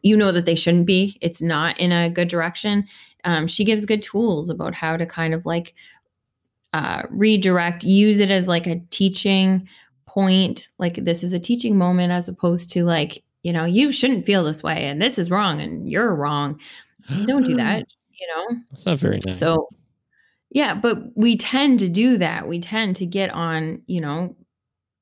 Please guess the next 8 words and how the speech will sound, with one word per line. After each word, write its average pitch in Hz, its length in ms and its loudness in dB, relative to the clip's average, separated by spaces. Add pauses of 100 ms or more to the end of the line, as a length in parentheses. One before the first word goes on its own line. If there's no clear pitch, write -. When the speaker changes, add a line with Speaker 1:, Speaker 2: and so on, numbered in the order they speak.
(400)
Speaker 1:
the, 165 220 -4
our 170 420 0
right 160 320 -2
side, 170 600 -2
and 165 220 0
we 165 140 -2
want 151 320 -4
to, 151 360 -4